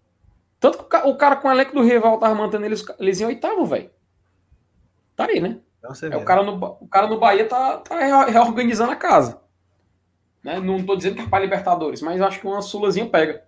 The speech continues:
Speaker 1: Por isso que o Bahia, pô, pra mim, era em aqui e aqui.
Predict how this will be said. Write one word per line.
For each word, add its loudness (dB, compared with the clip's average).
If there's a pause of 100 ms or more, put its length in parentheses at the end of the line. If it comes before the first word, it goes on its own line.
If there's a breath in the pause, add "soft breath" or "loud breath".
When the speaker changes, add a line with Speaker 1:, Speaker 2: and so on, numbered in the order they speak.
Speaker 1:
Por -6
isso -8
que -6
o -4
Bahia, 4 (100)
pô, -12
pra -2
mim, 0
era -4 (200)
em -8
aqui -8 (680)
e -2
aqui. -6